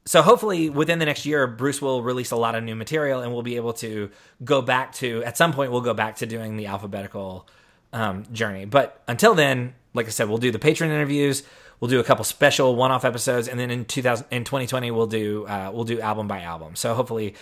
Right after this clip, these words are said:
um, that, that'll be enough to keep us busy for a while. But in the meantime, keep us in your feed, and we'll, we'll add new episodes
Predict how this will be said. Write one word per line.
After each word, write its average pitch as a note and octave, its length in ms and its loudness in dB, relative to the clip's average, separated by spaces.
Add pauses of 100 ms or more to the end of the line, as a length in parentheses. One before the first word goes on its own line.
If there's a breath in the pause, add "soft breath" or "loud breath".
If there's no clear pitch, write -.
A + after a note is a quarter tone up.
(500 loud breath)
um, G2 480 -2
that, A#2 260 4
that'll D3+ 180 8
be D3 120 6
enough B2+ 400 2
to C3 80 -6
keep B2 180 -4
us G#2+ 100 -2
busy G#2+ 260 -2
for A2 220 -4
a F#2 80 -6
while. F2+ 400 -14
But C#3 300 4 (320 loud breath)
in G3+ 160 4
the F#3 60 2
meantime, C3 580 0
keep D#3 180 2
us C3+ 140 -2
in C#3 80 -4
your B2 100 -2
feed, A#2 340 -4
and A#2 240 -6
we'll, A#2+ 220 0
we'll B2+ 180 0
add A#2+ 200 4
new A#2 160 -2
episodes G#2 580 -4